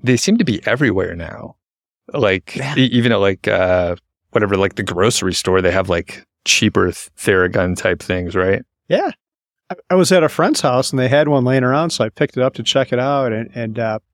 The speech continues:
Speaker 2: someone else looks at me. They're like, "Oh, you know what they use that for, right?" I'm like, "No."
Speaker 1: <laughs>
Speaker 2: They're like, "Well, that's to massage the breasts to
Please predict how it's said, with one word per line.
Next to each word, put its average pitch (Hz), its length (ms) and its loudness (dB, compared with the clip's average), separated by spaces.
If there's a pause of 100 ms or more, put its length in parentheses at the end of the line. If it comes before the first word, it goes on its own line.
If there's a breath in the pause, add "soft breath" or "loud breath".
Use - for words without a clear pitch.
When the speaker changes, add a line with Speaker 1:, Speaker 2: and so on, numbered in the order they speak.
(360)
Speaker 2:
someone 147 280 2
else 131 180 2
looks 165 200 2
at 120 140 0
me. 113 120 -4
They're 117 140 -2
like, 120 180 0
"Oh, 165 180 6 (300)
you 139 240 2
know 156 100 4
what 151 100 2
they 135 80 2
use 151 220 2
that 156 180 2
for, 127 280 2
right?" 151 240 2
I'm 113 100 2
like, 127 320 -2 (800)
"No." 127 800 2 (120)
Speaker 1:
<laughs> - 120 -20
Speaker 2:
They're - 380 -4 (120)
like, 131 280 -4
"Well, 160 240 4
that's 147 360 2 (800)
to 139 160 0
massage 135 560 2
the 120 120 -2
breasts - 540 -2 (100)
to 123 380 -2